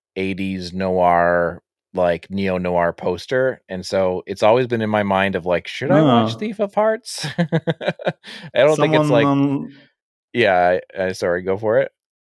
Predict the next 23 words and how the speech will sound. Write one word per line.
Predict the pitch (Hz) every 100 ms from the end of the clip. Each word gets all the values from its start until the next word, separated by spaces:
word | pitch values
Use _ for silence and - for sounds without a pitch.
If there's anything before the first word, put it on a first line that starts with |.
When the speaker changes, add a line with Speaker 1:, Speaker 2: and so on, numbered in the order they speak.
| _ _ _ _ _ -
Speaker 2:
No, | 156 156 151
some, | 160 202
I | 170 165
just | 165 170 -
saw | 170 151
that | 127
someone | - 151 143 127
on |
Letterboxd | 123 135 117 113 110
saying, | 120 117 113
like, | 113 113
it | 120
has | 127 117
a, | 113 117 - _ _ _ _ _ _ -
quote, | 131 123 123 - - _ _ _ _ -
uh, | 113 110 110 120 123 113
"God | 127 131 - - -
tier | 139 139 135 131 -
Harold | 127 127 131 127
Faltermeyer | - 123 143 139 139 139 139
score," | - 139 143 160 - - _ 131
unquote. | 127 104
Speaker 1:
Yeah. | 92 73 98